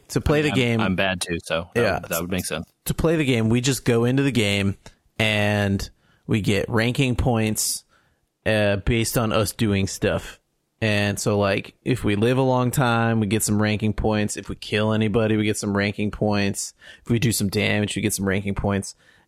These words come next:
Speaker 1: And if we place in the top five, we get some ranking points. If you get win, you get some ranking points.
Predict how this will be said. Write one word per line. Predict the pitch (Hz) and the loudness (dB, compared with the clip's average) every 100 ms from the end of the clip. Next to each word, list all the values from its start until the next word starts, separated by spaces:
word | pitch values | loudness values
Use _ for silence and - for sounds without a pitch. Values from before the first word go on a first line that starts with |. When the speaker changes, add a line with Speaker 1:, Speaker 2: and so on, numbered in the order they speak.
| _ | _
Speaker 1:
And | 113 107 107 104 98 - _ _ | -2 2 2 0 -2 -6 _ _
if | 117 | -2
we | 120 | -2
place | - 104 - | -2 -2 -2
in | 104 | -4
the | |
top | - 202 - | 0 -2 0
five, | 156 117 117 | 0 0 0
we | |
get | 101 | -2
some | - - | -2 -4
ranking | 113 101 110 | -4 -2 -4
points. | - 101 104 | -2 -2 -2
If | 120 | -2
you | 123 | 0
get | 127 104 | 0 0
win, | 101 104 95 | 0 0 -2
you | - | -4
get | - | -8
some | - | -10
ranking | 55 64 - | -10 -10 -10
points. | - - - | -10 -10 -12